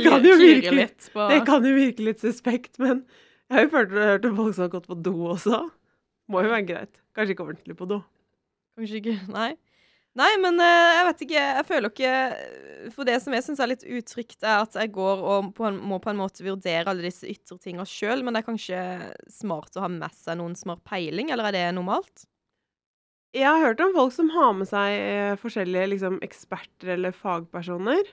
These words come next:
Speaker 1: Eh, men, eh, men det er noen som anbefaler at man ikke gjør det også. Eh, jeg tror det lureste er å ikke si at,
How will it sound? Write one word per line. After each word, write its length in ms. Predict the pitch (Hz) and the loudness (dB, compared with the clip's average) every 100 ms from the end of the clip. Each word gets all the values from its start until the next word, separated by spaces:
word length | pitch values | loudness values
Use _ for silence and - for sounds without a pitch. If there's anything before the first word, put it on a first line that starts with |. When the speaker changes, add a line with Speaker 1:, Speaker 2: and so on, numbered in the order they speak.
| _ _ _ _ _ _ _ | _ _ _ _ _ _ _
Speaker 1:
Eh, 640 | - 233 233 233 240 233 240 | -8 -4 -2 0 0 0 -2
men, 400 | 247 262 269 269 262 | -4 0 0 2 0
eh, 480 | - 69 240 240 233 - | -2 -6 -4 -4 -4 -6
men 140 | 262 262 | -2 0
det 60 | |
er 60 | 269 | 2
noen 100 | 233 | 0
som 180 | 285 285 - | 0 -2 -2
anbefaler 560 | 208 190 185 220 202 202 | -2 -2 -6 -4 -2 0
at 80 | 262 | -2
man 80 | |
ikke 400 | - - _ 202 | -6 -14 _ -6
gjør 160 | 180 180 | -4 -4
det 80 | 190 | -6
også. 300 | 180 277 381 - _ _ _ _ _ _ _ _ _ _ _ | -4 0 0 -2 _ _ _ _ _ _ _ _ _ _ _
Eh, 880 | 269 254 254 254 254 254 254 254 262 - _ | -4 0 2 2 2 2 0 0 -2 -6 _
jeg 300 | - 269 311 339 | -4 0 0 0
tror 560 | - - 240 226 214 240 | -8 -6 -2 -2 0 0
det 80 | 269 | 2
lureste 360 | 247 185 175 262 | 2 2 -4 -4
er 220 | 208 190 | -4 -2
å 60 | 220 | -4
ikke 180 | - 220 | -6 -12
si 540 | - - 190 196 262 - _ _ _ _ - | -14 -12 -8 -4 -6 -8 _ _ _ _ -10
at, 420 | 196 175 _ - | -10 -10 _ -20